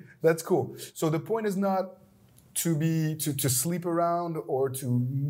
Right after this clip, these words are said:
Speaker 2: meet someone else and move on. This is very, you know, nice, clean dates that we're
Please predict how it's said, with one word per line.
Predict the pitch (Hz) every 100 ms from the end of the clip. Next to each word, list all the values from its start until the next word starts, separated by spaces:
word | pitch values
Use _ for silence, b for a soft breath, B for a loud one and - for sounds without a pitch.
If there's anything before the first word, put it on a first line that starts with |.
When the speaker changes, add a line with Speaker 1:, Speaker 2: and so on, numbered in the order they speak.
| 147 156
Speaker 2:
meet | 160
someone | 170 160
else | 156 151
and | 135 139
move | 131 131
on. | 135 113 - B B B
This | 143 -
is | 147 131
very, | 127 143 156 147 139 - - -
you | 143
know, | 113 110 - - - 156 - -
nice, | 156 139 139 147 147 135
clean | - - 147 139 131
dates | 143 131
that | 131
we're | 127